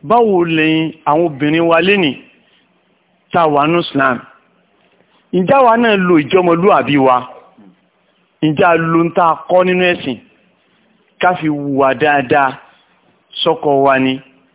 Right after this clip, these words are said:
sáwọn tá ń bá gbé ni, sáwọn tó jẹ́ àwọn alábàáṣe wa ni.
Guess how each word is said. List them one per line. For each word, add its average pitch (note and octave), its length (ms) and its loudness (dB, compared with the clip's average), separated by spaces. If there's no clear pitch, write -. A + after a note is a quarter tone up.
sáwọn D#3 300 -2
tá D3 120 0
ń C#3 140 -2
bá C#3 120 0
gbé C3 200 -2
ni, B2 140 -2
sáwọn D#3 380 -2
tó D#3 160 -4
jẹ́ D3+ 460 0
àwọn C3+ 200 0
alábàáṣe C#3 640 0
wa B2+ 200 2
ni. B2 120 -2